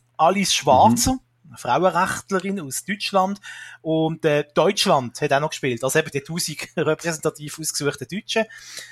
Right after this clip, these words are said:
Speaker 1: Ähm,
Speaker 2: Ja.
Speaker 1: Rangliste folgendermaßen, jetzt, nein, ich muss anders fragen. Ähm, was meinst du, wer,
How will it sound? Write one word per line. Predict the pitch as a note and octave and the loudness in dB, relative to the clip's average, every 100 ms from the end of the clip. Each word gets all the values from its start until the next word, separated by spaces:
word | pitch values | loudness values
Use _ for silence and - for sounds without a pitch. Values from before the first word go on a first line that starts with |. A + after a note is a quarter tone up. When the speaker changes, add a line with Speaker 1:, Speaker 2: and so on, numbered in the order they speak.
| - - | -20 -2
Speaker 1:
Ähm, | D#3+ D#3+ E3+ G#3 - | 4 6 4 0 -6
Speaker 2:
Ja. | F#3 | 4
Speaker 1:
Rangliste | F3+ B3 C4 B3+ - A3+ | 6 6 4 2 4 4
folgendermaßen, | G3 G3 G3+ F3+ D3 E3 - | 4 4 4 2 4 2 2
jetzt, | F3 - | -4 2
nein, | F#3+ A#3+ G#3 | 4 4 0
ich | G#3 | 2
muss | G3 | 4
anders | F#3+ A3 | 4 2
fragen. | - C#3+ A#2+ G#2+ A2+ - - | -4 -4 -4 -6 -14 -20 -6
Ähm, | D3 D3 D3 D3 - - | 0 0 0 -6 -12 -4
was | D#3+ E3+ | -2 4
meinst | E3 G3 G#3 D3+ | 4 4 2 -2
du, | D3 | 4
wer, | D#3 E3+ F#3 | 6 6 4